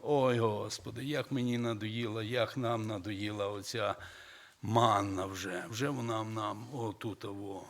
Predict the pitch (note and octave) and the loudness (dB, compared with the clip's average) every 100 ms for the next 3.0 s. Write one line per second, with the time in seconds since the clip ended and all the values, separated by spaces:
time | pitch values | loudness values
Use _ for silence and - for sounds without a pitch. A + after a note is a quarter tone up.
0 | A#2+ A#2 G#2+ - A#2 B2 A2 A#2 G#2+ G2+ | -10 -6 -6 -4 -6 -4 -2 0 2 2
1 | G2 G2 G#2 - - - - - G#2+ A#2 | 0 -4 -8 -10 -16 -20 -10 -4 -2 -2
2 | G#2+ A#2 A2+ A2+ - C3 - A#2 - G#2+ | -2 0 0 0 -4 -10 -10 -8 -6 -6